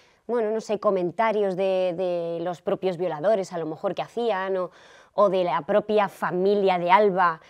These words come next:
quitando hierro, normalizando ciertas situaciones que dices, "Madre mía, esto al final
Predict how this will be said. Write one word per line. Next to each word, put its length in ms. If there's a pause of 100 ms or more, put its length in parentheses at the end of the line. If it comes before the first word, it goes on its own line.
(480)
quitando 420
hierro, 460
normalizando 840
ciertas 420
situaciones 800
que 80
dices, 480
"Madre 300
mía, 200
esto 200
al 60
final 380